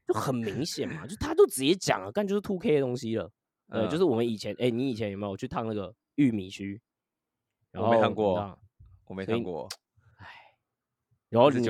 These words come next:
Speaker 1: 比如说
Speaker 2: 是九九吧。
Speaker 1: 前刘海，前额刘海留很长，这样。
Speaker 2: 啊，之类的。
Speaker 1: 啊，终极一班。
Speaker 2: 留过长发，
Speaker 1: 终极
Speaker 2: 对。
Speaker 1: <laughs> 染头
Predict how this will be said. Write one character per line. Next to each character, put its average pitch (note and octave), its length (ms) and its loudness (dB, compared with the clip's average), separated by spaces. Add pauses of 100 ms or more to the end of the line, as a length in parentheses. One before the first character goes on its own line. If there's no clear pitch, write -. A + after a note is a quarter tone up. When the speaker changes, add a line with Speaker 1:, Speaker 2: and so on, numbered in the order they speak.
Speaker 1:
比 A#2+ 100 -2
如 A2+ 60 2
说 - 0 -
Speaker 2:
是 - 0 -
九 - 0 -
九 C3+ 300 6
吧。 - 80 -14 (580)
Speaker 1:
前 A#2+ 240 2
刘 B2 200 8
海， A2 300 0
前 B2 200 -2
额 A#2 140 2
刘 A#2 140 4
海 A#2+ 100 4
留 G2+ 160 -2
很 F#2 140 -4
长， F#2 160 -16 (300)
这 F2 80 -18
样。 E2 80 -20 (560)
Speaker 2:
啊， G2+ 320 0
之 G#2 160 -8
类 G2 180 -2
的。 D2+ 160 -10
Speaker 1:
啊， F2+ 180 -10 (600)
终 B2+ 160 4
极 C#3+ 40 4
一 C3+ 40 2
班。 A2+ 80 0
Speaker 2:
留 A2 40 0
过 B2+ 120 2
长 G2 240 -6
发， D#2 340 -4 (180)
Speaker 1:
终 - 140 -8
极 - 60 -18
Speaker 2:
对。 G2 100 -2 (540)
Speaker 1:
<laughs> - 160 -10
染 A#2+ 200 2
头 A2 120 2